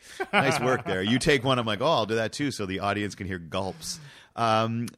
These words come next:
yeah, here's the thing about, uh, individuals who are bipolar, really mental illness, um, in many ways, is that when you finally find out what it is,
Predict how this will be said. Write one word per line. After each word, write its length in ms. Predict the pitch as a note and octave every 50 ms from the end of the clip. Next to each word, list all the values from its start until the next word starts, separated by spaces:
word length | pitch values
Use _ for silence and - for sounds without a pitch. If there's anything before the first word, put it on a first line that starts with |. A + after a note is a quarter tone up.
| _ _ -
yeah, 540 | C#2 D2+ C3 C#3+ C3 C#3 C#3 C3 A#2 G#2
here's 300 | - B2 C3 F3 A3 G#3
the 100 | - G#3+
thing 480 | - - - - A2+ G2 F2 D2+ D2 D2 - -
about, 460 | F2 E2 F2+ F2 E2+ E2+ F2 E2+ - - -
uh, 160 | - - - - - - - _
individuals 460 | - - G2+ G2 F#2+ G#2 F2+ G2 F2+
who 80 | G2 F#2+
are 80 | E2+ D2+
bipolar, 600 | - - F2 E2+ E2+ D#2+ - - F#2 G2 E2 F#2+
really 180 | C3+ D3 A2
mental 520 | F2+ F#2 G#2 G#2 - - G2 F#2 F2+ - - _ -
illness, 600 | E2 F2 F2+ F2+ F2 E2+ E2+ - - - - - -
um, 440 | F2 F2 E2+ E2 E2 D#2+ D#2+ E2 - - -
in 200 | - F#2 F#2 F2+
many 240 | F2+ F#2 G2 F#2+
ways, 340 | E2+ D#2+ D2+ C#2+ D#2 - - - _ _ _ _ _ _ _ _ _ _ _ _ _
is 240 | - A#2 A2 F#2 D#2+
that 400 | G2 A2 G#2+ G#2 G2+ G2 - - _ _ _ _ -
when 420 | A2 G#2 G#2+ A2+ C3+ D3+ F3 F3
you 220 | D#3+ C#3+ B2+ B2 A2+
finally 500 | - - - A2 G#2 A2 A2 G#2 G#2+ G2+
find 320 | - - G2 F#2+ F#2 F2+
out 140 | F#2 - -
what 180 | E2 E2+ E2
it 140 | D#2 D2 D#2
is, 460 | E2 C2+ G1+ G1+ - - - - -